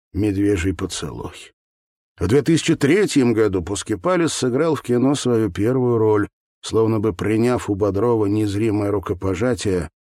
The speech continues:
и снимался следующие двадцать лет. «Как я провёл этим летом», «Сибирь, Мон Амур», «Жизнь и судьба», «Ледокол».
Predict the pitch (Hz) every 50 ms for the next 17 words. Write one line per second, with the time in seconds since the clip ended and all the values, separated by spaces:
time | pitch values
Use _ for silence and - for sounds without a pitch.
0 | _ _ _ _ _ - 143 156 131 - 135 135 135 143 147 147 139 - - 120
1 | 104 - - 117 131 135 113 113 110 110 90 - - 101 98 92 95 101 110 110
2 | 95 - - - - - 85 80 78 71 - - - - _ _ _ _ _ -
3 | 151 143 - - 98 92 87 - 90 87 85 80 76 71 73 67 - - 65 64
4 | 67 73 104 131 147 135 123 _ - 110 104 95 87 - - - - 92 95 87
5 | 92 117 123 107 101 95 95 90 90 87 90 98 117 131 135 135 127 107 90 80
6 | 113 139 127 104 - - - - - 69 67 - - - 95 117 127 123 120 -
7 | _ _ _ _ _ _ - - 73 67 62 - 71 - - - 95 120 135 135
8 | 131 123 107